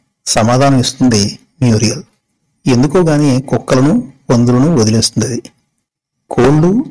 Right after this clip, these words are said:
బాతులు, గొర్రెలు మొదలైన వాటిని ఉద్దేశించి, 'కామ్రేడ్స్, మీకెవరికి అవి గుర్తు ఉండటం లేదా?'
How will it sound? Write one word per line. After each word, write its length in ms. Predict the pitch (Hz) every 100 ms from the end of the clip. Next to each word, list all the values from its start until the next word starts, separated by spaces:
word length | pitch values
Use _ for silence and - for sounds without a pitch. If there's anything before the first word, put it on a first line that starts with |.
| - 135
బాతులు, 600 | 117 113 117 143 202 254 -
గొర్రెలు 580 | 117 117 113 131 160 247 -
మొదలైన 360 | 135 120 135 135
వాటిని 280 | 131 127 110
ఉద్దేశించి, 640 | 117 143 143 - 107 110 - _ _
'కామ్రేడ్స్, 520 | 113 107 120 185 - - _ _ _ _ _
మీకెవరికి 460 | 170 165 117 135 156
అవి 200 | 151 147
గుర్తు 280 | 113 101 165
ఉండటం 300 | 139 135 127
లేదా?' 280 | 113 113